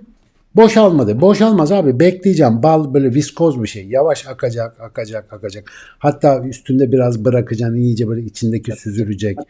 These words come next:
Böyle viskoz bir şeydir bilgi. Size işlemesi zaman alır. Dolayısıyla bir buçukta dinlediğiniz, ikide di-, iki hızıyla dinlediğiniz şey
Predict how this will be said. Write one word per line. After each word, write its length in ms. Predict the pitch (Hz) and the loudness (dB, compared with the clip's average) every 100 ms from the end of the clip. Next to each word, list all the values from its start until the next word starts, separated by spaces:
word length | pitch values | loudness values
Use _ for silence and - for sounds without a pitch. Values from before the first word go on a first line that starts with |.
| _ _ _ _ _ 131 | _ _ _ _ _ 0
Böyle 200 | 139 117 | 0 0
viskoz 540 | 135 - - 208 170 | -4 -4 2 4 2
bir 60 | 127 | -4
şeydir 480 | - 107 101 92 90 | -2 -2 -2 -8 -8
bilgi. 240 | 92 98 | -8 -8
Size 320 | - 120 165 | -8 -4 -2
işlemesi 560 | 143 - 147 143 131 143 | -2 -2 -2 -2 -2 -4
zaman 360 | 110 113 143 123 | -2 0 2 0
alır. 380 | 92 82 - _ _ _ - | -2 -6 -14 _ _ _ 0
Dolayısıyla 720 | 147 175 170 185 185 165 - _ _ 117 | 4 4 4 2 2 0 -8 _ _ -6
bir 260 | 131 190 | 0 2
buçukta 520 | 190 190 - - 127 | 0 -2 -10 -2 0
dinlediğiniz, 640 | 120 120 120 101 113 110 127 | 2 2 2 0 -2 -4 -8
ikide 400 | - 143 160 135 | -10 -2 -2 0
di-, 80 | 139 | -2
iki 260 | 127 165 135 | -2 -2 0
hızıyla 380 | 123 123 110 | 0 -2 -2
dinlediğiniz 400 | 110 110 98 98 - | -4 -4 -4 -8 -8
şey 220 | 120 | -6